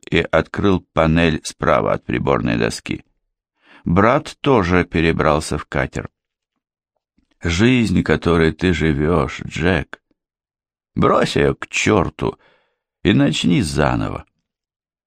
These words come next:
"Усек, Майк, я все понял. Все зависит от меня, и я собираюсь привести свои дела в порядок. Вот только не знаю, смогу ли". Его голос дрогнул.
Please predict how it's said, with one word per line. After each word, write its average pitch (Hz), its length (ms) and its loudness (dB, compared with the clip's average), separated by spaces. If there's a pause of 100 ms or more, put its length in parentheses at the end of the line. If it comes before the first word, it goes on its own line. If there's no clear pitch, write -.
(380)
"Усек, 151 680 2
Майк, 117 500 -2 (580)
я 135 220 2
все 151 280 0
понял. 143 680 -2 (460)
Все 165 260 2
зависит 135 580 0
от - 140 -2
меня, 67 580 0 (800)
и 65 100 0
я 71 160 2
собираюсь 82 680 2
привести 98 480 0
свои 73 320 0
дела 65 300 0
в - 80 -12
порядок. 60 720 -4 (640)
Вот 92 240 2
только 113 400 2
не 110 180 4
знаю, 101 520 2
смогу 98 640 0
ли". 67 220 -4 (600)
Его 85 260 2
голос 71 400 -2
дрогнул. 50 520 -6